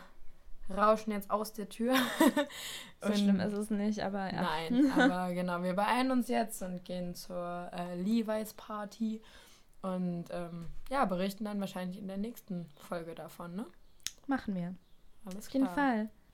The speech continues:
Speaker 2: Dann
Speaker 1: Dann
Speaker 2: freut euch. Ah ja, und nächste Folge gibt's einen Gast. Können wir schon sagen.
Speaker 1: Nächste Folge haben wir einen, eine Make-up-Artist-Künstlerin. Freut
Speaker 2: Genau.
Speaker 1: euch drauf.
Speaker 2: Freut euch drauf. Kommt gut in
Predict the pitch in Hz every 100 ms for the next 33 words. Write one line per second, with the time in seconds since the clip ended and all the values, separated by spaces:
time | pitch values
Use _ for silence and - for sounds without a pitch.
0 | - 247 233 277 302 320 247 254 - 320
1 | 349 202 233 254 - 302 285 285 285 320
2 | 320 262 - - - 262 254 269 262 262
3 | 233 330 359 339 254 240 240 226 226 233
4 | 233 247 247 254 254 - - - 220 254
5 | 370 381 247 - 180 - 190 - 180 -
6 | 190 175 175 190 - 320 311 254 220 214
7 | 220 - - - - - - 311 339 -
8 | 277 277 269 254 254 254 - - - -
9 | - 254 247 226 247 233 - 226 233 233
10 | 233